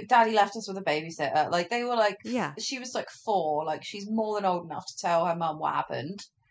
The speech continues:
Speaker 2: Right.
Speaker 1: And then don't lie and say it was you. Say you went out with a friend. Get a friend
Speaker 2: Yeah.
Speaker 1: to cover for you. Obviously, you don't have any
Speaker 2: Yeah.
Speaker 1: friends, so <laughs>
Speaker 2: A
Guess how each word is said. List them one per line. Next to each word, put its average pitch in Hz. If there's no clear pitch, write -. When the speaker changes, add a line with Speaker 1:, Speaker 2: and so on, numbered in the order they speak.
Speaker 2:
Right. 226
Speaker 1:
And 254
then 339
don't 381
lie 247
and 202
say 202
it 185
was 185
you. 180
Say 330
you 339
went 349
out 349
with 339
a 392
friend. 359
Get -
a -
friend 247
Speaker 2:
Yeah. 320
Speaker 1:
to 311
cover 359
for 302
you. 156
Obviously, 220
you 208
don't 190
have 226
any -
Speaker 2:
Yeah. 285
Speaker 1:
friends, 165
so 170
<laughs> -
Speaker 2:
A 165